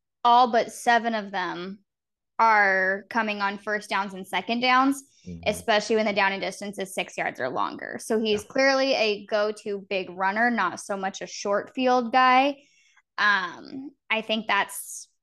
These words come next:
Speaker 1: probably gonna be key to watch for, especially if they're trying to contain D T R, like Jake was saying, have a spy on him. But just those two numbers are gonna be big.
Speaker 2: Yeah, you know, and when D T R runs, he's getting eight point one yards a,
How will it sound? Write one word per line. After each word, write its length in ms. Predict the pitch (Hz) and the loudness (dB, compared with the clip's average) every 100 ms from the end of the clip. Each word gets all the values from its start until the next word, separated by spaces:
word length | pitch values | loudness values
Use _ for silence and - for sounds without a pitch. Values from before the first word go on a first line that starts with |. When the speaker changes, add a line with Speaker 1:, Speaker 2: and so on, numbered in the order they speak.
| - | -6
Speaker 1:
probably 340 | 214 208 208 | -2 0 -2
gonna 240 | 208 202 202 | -6 -8 -6
be 180 | 185 - | -10 -10
key 280 | - 214 | -8 -4
to 100 | 202 | -2
watch 380 | 190 180 185 - | -2 -2 -2 -6
for, 340 | - 214 214 208 | -2 2 4 2
especially 580 | 208 - 196 190 202 190 | 0 -4 -6 -4 -6 -10
if 80 | - | -8
they're 100 | 185 | -10
trying 360 | 185 202 190 202 | -6 -4 -4 -6
to 100 | 247 | -10
contain 500 | - 240 254 247 247 | -8 -8 -6 -6 -6
D 160 | 247 240 | -6 -6
T 160 | 254 | 0
R, 200 | 233 233 | 2 2
like 260 | 214 180 - | 2 -2 -4
Jake 180 | 185 190 | -8 -8
was 180 | 190 - | -12 -8
saying, 280 | 180 190 196 | -6 -6 -8
have 200 | - 240 | -8 -10
a 60 | |
spy 440 | - - 180 175 190 | -10 -8 -4 -2 0
on 200 | 196 208 | -2 -4
him. 340 | 233 233 240 - _ _ _ - | 0 0 -2 -6 _ _ _ -10
But 320 | 214 185 165 | 0 0 0
just 220 | 202 202 - | -4 -8 -10
those 440 | 208 202 208 220 - | 0 2 2 -2 -6
two 120 | 233 | -2
numbers 420 | 196 190 196 202 | -2 -2 -4 -4
are 80 | 190 | -8
gonna 200 | 185 180 | -10 -10
be 200 | 180 - | -12 -8
big. 380 | 95 62 - - - _ _ _ _ _ _ - | -4 -4 -6 -12 -20 _ _ _ _ _ _ 0
Speaker 2:
Yeah, 420 | 160 139 123 113 - | 4 6 6 2 0
you 160 | 143 | 2
know, 160 | 127 127 | 4 4
and 180 | 123 123 | 2 2
when 160 | 120 | 0
D 180 | 101 131 | 0 -4
T 200 | - 123 | 0 2
R 160 | 110 98 | 4 4
runs, 320 | 101 117 98 | 2 0 -4
he's 180 | 98 82 | -8 -6
getting 280 | 101 69 78 | -6 -6 -4
eight 240 | 95 - | -4 -2
point 240 | 98 76 | -2 -2
one 240 | 87 90 90 | -2 -2 0
yards 380 | 85 87 87 | 0 0 0
a, 100 | 69 | -6